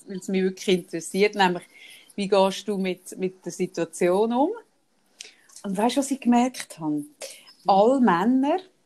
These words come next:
wo ich das frage, sagen so ein bisschen, ja, es ist noch schwierig, so ein bisschen remote zu arbeiten und so, bis man sich so ein bisschen eingespielt hat mit dem Team und was weiß ich.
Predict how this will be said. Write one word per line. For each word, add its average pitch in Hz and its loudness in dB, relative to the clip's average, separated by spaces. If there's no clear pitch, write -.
wo 202 -6
ich 202 -2
das 190 -8
frage, 202 0
sagen 220 -6
so 202 -14
ein 190 -12
bisschen, 175 -14
ja, 233 2
es - -20
ist - -12
noch 202 -8
schwierig, 233 -8
so 247 -8
ein 233 -14
bisschen 220 -8
remote 208 -4
zu - -4
arbeiten 233 -4
und 233 -8
so, 220 -2
bis 220 -10
man 220 -8
sich 202 -16
so - -12
ein - -14
bisschen 220 -4
eingespielt 233 -6
hat 220 2
mit 214 -2
dem 196 -8
Team 233 0
und 190 -4
was 180 -6
weiß 180 -2
ich. 277 0